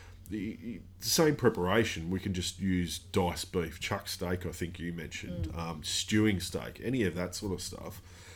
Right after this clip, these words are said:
Speaker 1: If we dice it up, um, we get a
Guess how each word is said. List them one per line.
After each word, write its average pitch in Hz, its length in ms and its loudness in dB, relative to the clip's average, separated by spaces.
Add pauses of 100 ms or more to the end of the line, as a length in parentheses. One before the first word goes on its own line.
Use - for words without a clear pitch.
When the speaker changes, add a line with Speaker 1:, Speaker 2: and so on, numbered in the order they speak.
(100)
Speaker 1:
If 113 120 2
we 113 80 6
dice 127 380 6
it 104 80 4
up, 90 260 4 (680)
um, 92 540 2 (800)
we 110 120 4
get 147 140 6
a 127 120 8